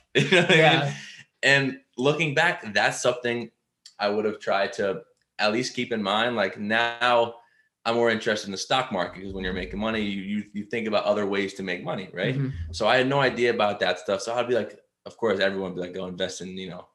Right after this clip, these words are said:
Speaker 1: Amazon, Facebook, some, some
Speaker 2: Yeah.
Speaker 1: good company." But just to be more financially, uh, aware. But it's also
Speaker 2: Yeah.
Speaker 1: hard because no classes in school
Speaker 2: Yep.
Speaker 1: teach you anything. I'm learning geometry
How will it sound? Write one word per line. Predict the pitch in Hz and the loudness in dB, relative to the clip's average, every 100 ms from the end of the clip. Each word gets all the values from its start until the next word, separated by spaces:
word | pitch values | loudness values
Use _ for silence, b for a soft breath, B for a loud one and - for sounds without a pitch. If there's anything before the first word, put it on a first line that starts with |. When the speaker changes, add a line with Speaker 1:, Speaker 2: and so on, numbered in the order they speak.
| _ _ - | _ _ -4
Speaker 1:
Amazon, | 98 92 82 85 | -2 -2 -6 -6
Facebook, | 98 87 87 110 | -8 -8 -10 -8
some, | 98 90 | -8 -8
some | 92 135 | -4 -2
Speaker 2:
Yeah. | 117 | 0
Speaker 1:
good | 117 | -2
company." | 107 92 87 82 B B | -4 -6 -8 -10 B B
But | 135 | -4
just | 156 226 240 | -2 -2 -2
to | |
be | 160 139 | -2 0
more | 131 127 120 | 2 0 0
financially, | 107 107 113 110 110 107 101 104 - | -2 0 -2 -4 -4 -2 -4 -6 -4
uh, | 92 92 92 | -4 -2 -4
aware. | 95 87 101 120 - | -2 0 0 0 0
But | 123 | 0
it's | 123 | 2
also | 135 117 | 0 0
Speaker 2:
Yeah. | 131 | -2
Speaker 1:
hard | 170 123 | -2 -2
because | 117 98 95 _ | -2 -4 -6 _
no | 90 98 120 120 | -10 -2 0 0
classes | - 107 123 107 95 | -2 -4 -4 -6 -10
in | 92 | -10
school | - - 208 110 101 101 _ - | -10 -4 0 0 -2 -8 _ -14
Speaker 2:
Yep. | 120 113 | -12 -8
Speaker 1:
teach | 196 247 - | -4 -4 -4
you | 95 | -4
anything. | 87 87 92 | -4 -4 -4
I'm | 110 | 0
learning | 131 123 107 | 0 2 0
geometry | 98 110 160 117 107 104 107 | 2 2 2 -2 -2 0 -2